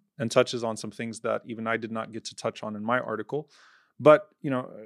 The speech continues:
uh, Sheikh Muhammad al-Shinawi, uh, had advised when, when we were writing this article to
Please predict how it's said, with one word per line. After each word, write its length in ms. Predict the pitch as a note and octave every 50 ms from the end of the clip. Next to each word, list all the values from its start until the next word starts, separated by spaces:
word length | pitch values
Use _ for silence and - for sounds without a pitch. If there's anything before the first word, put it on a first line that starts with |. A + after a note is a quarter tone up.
| - -
uh, 80 | C#2+ -
Sheikh 260 | - - - D3 - C#3+
Muhammad 280 | C3 - D3+ D3+ C#3
al-Shinawi, 680 | C#3+ - - C3 B2 B2+ B2+ B2+ B2+ B2+ A#2+ A2+ - A#2
uh, 280 | A2+ A2 A2 A2 -
had 140 | A#2+ A#2 A2+
advised 520 | A2+ G#2 G2+ A2 A2+ A2+ A2+ A2 G#2+ - -
when, 200 | A2 G#2+ G#2+ -
when 280 | A2 A#2 G#2+ A2 G#2+ -
we 120 | A#2 A2+ G#2+
were 80 | G#2+
writing 280 | G#2 A2+ A#2 B2 B2+ A#2+
this 180 | A2+ A2 - -
article 580 | A2 A2 G#2+ A2 - - A2 G#2+ G#2+ A2 - -
to 440 | - - A2 G#2+ G#2 G#2 G#2+ -